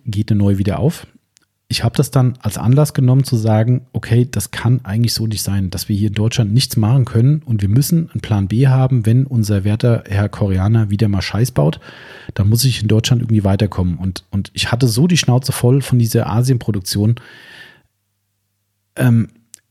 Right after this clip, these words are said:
ich hatte es ja vorhin schon mal am Anfang gesagt, es ist echt so, du kannst es denen einfach nicht eintrichtern. Also du bräuchtest dann einen Produktionsleiter vor Ort, das war für uns nie ein Thema gewesen, ne, der da wirklich Stück für Stück neben den Leuten steht, alles nachguckt, überprüft, denen um die Ohren haut.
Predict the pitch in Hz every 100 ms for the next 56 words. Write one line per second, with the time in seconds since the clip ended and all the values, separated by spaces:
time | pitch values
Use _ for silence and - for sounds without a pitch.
0 | - - - - - - - - _ _
1 | _ - 208 - - 127 135 135 131 127
2 | - 143 - 127 110 113 143 139 107 98
3 | 92 - - 101 120 - 147 - 147 131
4 | 117 - 147 - 147 - 120 143 107 113
5 | 120 - 117 90 117 - 92 87 82 95
6 | 98 104 95 120 160 - - 139 123 -
7 | 104 95 156 170 160 139 131 143 120 131
8 | 127 - - 104 98 104 98 - 107 -
9 | 113 - 120 147 139 123 123 127 - -
10 | - - - 113 113 113 110 110 - -
11 | 160 165 147 - 135 139 123 120 110 131
12 | 135 - 127 120 95 123 - 113 120 -
13 | 120 127 113 - 135 135 - - 131 123
14 | 120 120 113 - 127 120 123 123